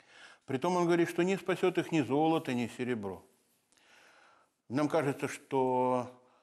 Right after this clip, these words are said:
как-то примитивно думать, что человек может считать, будто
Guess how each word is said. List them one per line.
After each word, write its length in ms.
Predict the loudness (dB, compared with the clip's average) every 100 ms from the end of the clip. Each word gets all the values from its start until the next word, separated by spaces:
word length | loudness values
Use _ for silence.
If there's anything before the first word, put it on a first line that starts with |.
| _
как-то 260 | -12 -10 -6
примитивно 880 | -2 0 0 0 0 2 0 -4 -10 -20 -10
думать, 400 | 0 0 0 -2
что 160 | -8
человек 420 | -6 0 0 0 -8 -20 _ _ -6
может 320 | -2 -2 -2
считать, 400 | -6 -4 0 0
будто 560 | 0 -6 -2 0 0